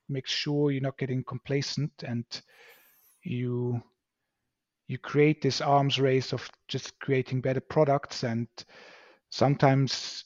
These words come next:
you, you, you win at the innovation speed and you, you overtake them, and sometimes they overtake you, and then you can copy that. So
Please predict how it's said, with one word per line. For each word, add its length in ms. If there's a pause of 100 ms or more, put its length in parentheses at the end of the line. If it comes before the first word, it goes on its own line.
(100)
you, 420
you, 540
you 440
win 240
at 200
the 180
innovation 560
speed 500
and 200
you, 560
you 140
overtake 580
them, 240
and 100
sometimes 560
they 180
overtake 560
you, 280
and 140
then 180
you 120
can 200
copy 260
that. 320
So 200